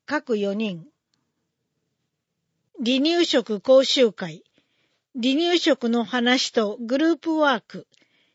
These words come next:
ひらかたポイント対象事業。日時など、一、ぴよぴよ。三月十二日水曜、二十五日火曜、午前十時三十分から十一時三十分。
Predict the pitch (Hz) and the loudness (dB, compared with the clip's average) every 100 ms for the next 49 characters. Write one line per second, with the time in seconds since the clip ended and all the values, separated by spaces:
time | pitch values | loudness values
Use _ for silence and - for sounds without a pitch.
0 | _ - 277 311 330 320 302 - 320 302 | _ 0 2 2 0 -2 -4 0 0 2
1 | 262 - 208 247 269 311 311 277 233 247 | 0 -2 -4 0 0 0 0 0 -2 -4
2 | 214 190 185 - _ _ _ _ _ 277 | -4 -4 -6 -12 _ _ _ _ _ -2
3 | 339 330 269 233 220 220 196 190 _ _ | 0 0 -2 -2 -2 -2 -4 -8 _ _
4 | _ _ _ - 233 - 254 240 _ _ | _ _ _ -6 -4 -4 -6 -6 _ _
5 | - 262 277 285 269 247 214 - _ _ | -6 2 2 2 0 0 0 -8 _ _
6 | _ _ _ - 320 339 302 269 233 208 | _ _ _ -2 -2 0 -2 -2 -2 -2
7 | 254 294 311 285 269 247 254 226 247 - | -2 0 0 2 0 0 -4 -6 -8 -2
8 | 262 240 233 202 180 - _ _ _ 277 | 0 2 2 0 -6 -16 _ _ _ -2
9 | 330 320 311 277 247 277 277 247 - 214 | 0 2 2 2 2 2 2 0 -2 -8
10 | 196 - 226 226 240 214 175 - _ _ | -8 -6 0 4 4 4 -2 -12 _ _
11 | _ _ 262 311 311 302 269 247 302 320 | _ _ -2 0 2 2 2 0 0 0
12 | 262 254 285 294 285 294 - 240 226 247 | 0 0 0 0 0 -4 -4 -4 -2 -2
13 | 226 214 208 269 233 311 320 294 311 240 | -2 -4 -8 -10 -2 0 2 0 -2 -2
14 | 233 - 269 262 262 - - 180 160 | -2 0 0 0 -4 -8 -12 -12 -12